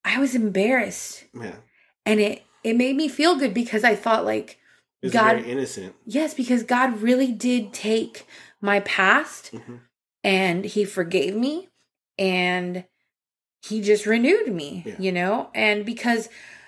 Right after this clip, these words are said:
Speaker 1: that's all I used to think about, for those years that I was doing all the things I wasn't supposed to do. I
Speaker 2: Mm-hmm.
Speaker 1: struggled with pornography from the age of eight when it was brought into my life
Speaker 2: Yeah.
Speaker 1: to the age of twenty-five, you know? And so there's no innocence there.
Speaker 2: Yeah.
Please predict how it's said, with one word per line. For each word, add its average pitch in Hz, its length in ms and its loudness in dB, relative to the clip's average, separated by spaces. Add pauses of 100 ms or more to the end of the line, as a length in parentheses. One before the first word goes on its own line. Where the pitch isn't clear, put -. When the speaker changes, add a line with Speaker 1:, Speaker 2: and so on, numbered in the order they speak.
(120)
Speaker 1:
that's 220 280 4
all 302 200 4
I 403 60 4
used 247 300 0
to 196 80 0
think 170 240 -8
about, - 360 -10 (420)
for 226 140 0
those 190 280 4
years 190 260 0
that 175 160 0
I 175 140 2
was 170 180 -4
doing 175 240 -2
all 170 100 0
the 170 100 -6
things 165 240 -6
I 165 60 0
wasn't 160 260 -8
supposed - 380 -10
to - 60 -14
do. 156 140 -8
I 156 140 0
Speaker 2:
Mm-hmm. - 100 -2
Speaker 1:
struggled 240 300 2
with 269 160 -6
pornography 240 760 -2
from 180 440 -2 (340)
the 214 160 0
age 208 220 4
of 190 120 2 (100)
eight 233 560 -2
when 196 120 -4
it 190 60 -6
was 190 120 0
brought 185 260 2
into 226 240 -2
my 185 140 0
life 202 560 2
Speaker 2:
Yeah. 110 160 -8 (260)
Speaker 1:
to 214 100 0
the 202 100 4
age 196 200 0
of 190 80 0
twenty-five, 196 840 -4 (580)
you 190 140 -4
know? 185 380 -2
And 190 460 -2 (480)
so 220 340 2
there's 254 340 2
no 240 280 2
innocence 233 580 -4
there. - 380 -12
Speaker 2:
Yeah. 113 180 -10